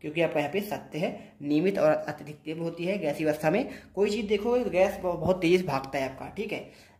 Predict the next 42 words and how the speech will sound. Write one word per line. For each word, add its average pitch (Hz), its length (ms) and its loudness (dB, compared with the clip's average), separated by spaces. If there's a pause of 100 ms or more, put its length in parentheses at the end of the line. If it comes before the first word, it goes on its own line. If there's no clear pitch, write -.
(140)
एक 160 180 0
स्थान 160 240 2
दूसरे 156 200 0
स्थान 147 180 -2
तक 156 240 -6
यहाँ 143 140 -6
पे 151 80 -4
भाग 139 240 -8
जाते 151 220 0
हैं 175 40 -2
क्योंकि 170 160 0
उसके 180 180 0
कण 202 220 4
बहुत 185 200 0
दूर 165 200 -4
दूर 147 160 -4
होते 139 200 -12
हैं। 139 160 -12 (260)
ठोस 196 240 2
का 208 80 4
एकदम 196 220 4
कण 165 220 0
पास 139 280 -6
पास 165 180 -4
होते 175 200 -6
हैं, 214 140 -4 (260)
है 202 120 0
ना, - 440 -2
और 185 220 6 (340)
द्रव 156 280 -6
का 170 100 -6
थोड़ा 156 180 -8
सा 143 140 -8
और, 139 180 -2
और - 400 -4
गैस 143 220 0
का 156 100 -6
सबसे - 280 -6 (340)
दूर 147 180 -2
दूर 135 140 -6
होते 139 200 -8
हैं। 135 180 -8